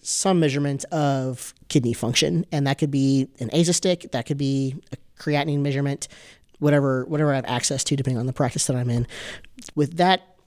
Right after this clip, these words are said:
initial database plus my physical exam data, I can do a ton of stuff for my patient. Then you can add on from there, right? All, if they're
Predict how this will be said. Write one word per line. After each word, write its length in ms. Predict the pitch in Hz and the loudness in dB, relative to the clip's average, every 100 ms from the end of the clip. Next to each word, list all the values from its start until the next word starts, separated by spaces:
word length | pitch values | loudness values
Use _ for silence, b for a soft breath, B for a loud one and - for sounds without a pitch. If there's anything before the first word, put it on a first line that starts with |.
| _ _ - | _ _ -8
initial 600 | 151 156 - 151 139 131 135 | -2 0 2 2 0 -4 -2
database 480 | 156 165 131 123 | 4 4 2 -4
plus 240 | - 160 - | 2 2 4
my 180 | 135 120 | 0 0
physical 400 | - 139 - 139 | 0 0 0 -2
exam 320 | 123 127 151 | -2 0 0
data, 320 | 175 226 220 B B B | 2 2 0 B B B
I 120 | - 143 | -2 2
can 140 | 156 | 4
do 300 | 143 139 135 | 6 6 4
a 60 | - | -2
ton 580 | - - - 156 123 131 - - _ | -10 -4 2 2 2 -4 -8 -20 _
of 120 | 139 | -6
stuff 220 | - 143 | 0 0
for 100 | - | 0
my 120 | 131 104 | -4 -4
patient. 440 | - 117 123 - B B B B _ - | -6 -6 -8 -12 B B B B _ -4
Then 160 | 170 170 | 2 2
you 60 | |
can 120 | 156 151 | 2 0
add 200 | 151 151 | 0 0
on 180 | 151 147 | 0 0
from 160 | 143 | 0
there, 220 | 139 139 | 0 -2
right? 260 | 127 147 156 - | -2 -2 -4 -2
All, 180 | 147 156 | 2 2
if 140 | 160 | 2
they're 300 | - 147 143 | 0 2 2